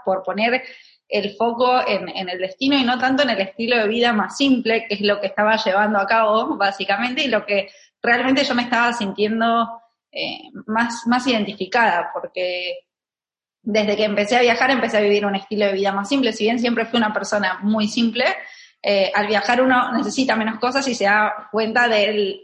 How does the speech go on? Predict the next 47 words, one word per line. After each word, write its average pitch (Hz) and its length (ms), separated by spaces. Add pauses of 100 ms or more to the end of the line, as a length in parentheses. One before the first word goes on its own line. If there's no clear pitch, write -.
de 202 540
cuánto 262 720
más 247 580
de 220 100
lo 196 120
que 202 60
necesitamos 208 600
solemos 220 380
tener 208 260
en, 214 180
en 190 220
una 214 160
vida 226 560
como 185 320
normal 208 540
o 196 180
ordinaria, 185 720
¿no? 202 140
Entre 202 240
comillas. 190 580 (540)
Eh, 175 520 (460)
y 233 300
dije, 233 180
bueno, 233 300
necesito 208 420
empezar 254 460
como 247 280
a 196 140
contar 202 340
eso 269 380
porque 190 540
eso 262 180
es 240 60
lo 214 120
que 190 100
me 196 120
hace 208 220
bien 202 160
a 190 100
mí, 247 140
es 226 40
lo 214 100
que 196 60
me 190 120
identifica 196 540
a 208 40
mí 269 400